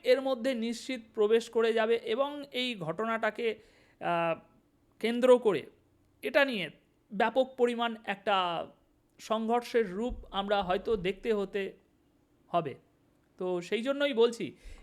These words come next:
যে এই ঘটনাটা যদি আজকের মধ্যে কন্ট্রোলে না আনা যায়, এই ঘটনাটা যদি মনে করেন আরও বেড়ে ফুলে ফেঁপে ওঠে, এটা যদি আরও বিক্ষোভ আকার নেয়,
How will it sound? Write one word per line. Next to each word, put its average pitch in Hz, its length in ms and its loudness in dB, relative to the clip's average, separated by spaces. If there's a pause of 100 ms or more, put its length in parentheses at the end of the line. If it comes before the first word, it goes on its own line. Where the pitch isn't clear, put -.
যে 214 140 2
এই 240 100 -4
ঘটনাটা 254 480 0
যদি 269 220 -4
আজকের 254 460 2
মধ্যে 277 300 0
কন্ট্রোলে 247 540 0
না 190 300 0
আনা 220 180 2
যায়, 147 220 -2 (280)
এই 202 200 -2
ঘটনাটা 208 520 -2
যদি 220 320 -4 (460)
মনে 208 220 -4
করেন 208 320 -2 (140)
আরও 226 480 4 (420)
বেড়ে 233 540 6 (460)
ফুলে 226 280 6
ফেঁপে 233 300 2
ওঠে, 208 480 4 (380)
এটা 196 200 0
যদি 220 240 -2
আরও 220 300 4
বিক্ষোভ 190 540 -2 (220)
আকার 185 520 0
নেয়, 175 300 0